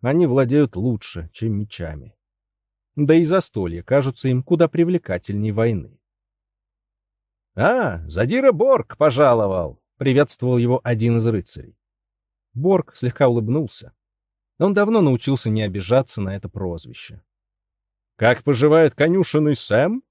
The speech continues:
язвительно спросил другой рыцарь. Борг покраснел и молча побрел обратно на кухню.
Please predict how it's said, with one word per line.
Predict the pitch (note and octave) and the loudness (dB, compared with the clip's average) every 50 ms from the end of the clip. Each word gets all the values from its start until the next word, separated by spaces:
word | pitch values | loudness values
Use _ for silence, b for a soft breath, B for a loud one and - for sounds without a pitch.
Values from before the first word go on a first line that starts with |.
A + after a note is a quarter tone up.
| _ _ _ _ _ - | _ _ _ _ _ -8
язвительно | B2+ C3+ C#3+ C3 B2+ A#2 - - G#2+ G#2+ A2 | -2 -2 0 0 0 -4 -2 -2 -2 -2 -2
спросил | - - - B2 A2+ - - A#2 | -2 -2 0 0 0 0 -2 -4
другой | A2 C3+ D3+ D3 A#2 G2 F2 | 0 0 -2 0 -2 -4 -6
рыцарь. | E2 A#2 - - - B2+ _ _ _ _ _ _ _ _ _ _ _ _ _ _ _ - | -6 -10 -14 -18 -20 -20 _ _ _ _ _ _ _ _ _ _ _ _ _ _ _ -10
Борг | G#2 G#2 B2+ C#3+ D3+ - _ - | -4 0 4 4 4 2 _ -14
покраснел | - A#2 - B2+ B2 A#2 - - - D#3+ F3+ G3 G3 | -14 -10 -4 -2 -2 -2 -2 -2 -2 0 0 0 0
и | - - E3 C#3+ | -2 -2 0 0
молча | C3 B2 C3 C#3+ D3 - - D#3+ | 2 2 2 0 -2 -4 -6 -2
побрел | - D#3+ C3 A#2+ B2 B2 A#2 A#2+ | 0 0 0 2 2 2 2 2
обратно | G#2+ G2+ G2+ F#2+ - G#2+ G2+ | 0 -2 -4 -6 -4 -6 -6
на | G2 G2+ G2+ | -6 -6 -8
кухню. | _ - - - - _ - - | _ -14 -20 -20 -20 _ -20 -20